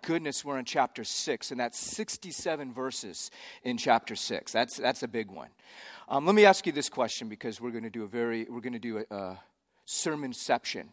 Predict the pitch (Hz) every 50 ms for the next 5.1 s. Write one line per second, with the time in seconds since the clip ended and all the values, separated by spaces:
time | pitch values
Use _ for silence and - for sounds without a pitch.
0 | _ - 113 - - - 151 147 151 143 135 120 123 117 127 120 113 107 - -
1 | 110 87 82 92 92 95 - - - - - - - - - - - - 131 -
2 | - 135 117 113 - - 107 101 95 - - - - - 71 - - - - -
3 | - - - - - - - - - - _ - - 190 208 208 185 156 - -
4 | - - 262 285 302 302 254 226 214 220 220 202 170 - - 139 131 131 - -
5 | -